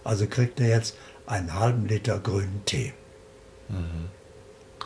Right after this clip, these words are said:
Speaker 2: Am Schreibtisch?
Speaker 1: Am Schreibtisch.
Speaker 2: Nicht mit dem Müsli zusammen?
Speaker 1: Nein.
Speaker 2: Warum trennst du das?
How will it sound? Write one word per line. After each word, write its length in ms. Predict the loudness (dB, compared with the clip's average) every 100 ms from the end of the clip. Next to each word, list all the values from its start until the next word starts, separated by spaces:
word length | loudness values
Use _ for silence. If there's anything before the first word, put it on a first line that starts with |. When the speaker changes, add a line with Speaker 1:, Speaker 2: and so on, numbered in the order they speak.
| -8
Speaker 2:
Am 180 | -4 -4
Schreibtisch? 680 | -2 -4 -4 -12 -12 -12 -14 -20 -8
Speaker 1:
Am 140 | -4 -2
Schreibtisch. 640 | -2 -6 -8 -14 -10 -12 -14 -20 -16 -8
Speaker 2:
Nicht 440 | 0 2 0 0
mit 160 | 0 2
dem 100 | 2
Müsli 320 | 0 -2 -4
zusammen? 400 | -4 -4 -6 -8 -14 -20 -20 -20 -20 -20 -20 -20 -20 -10
Speaker 1:
Nein. 120 | -8 -8 -16 -20 -20 -14 0
Speaker 2:
Warum 300 | 2 2 2
trennst 340 | 0 -2 -4
du 60 | -6
das? 300 | -6 -8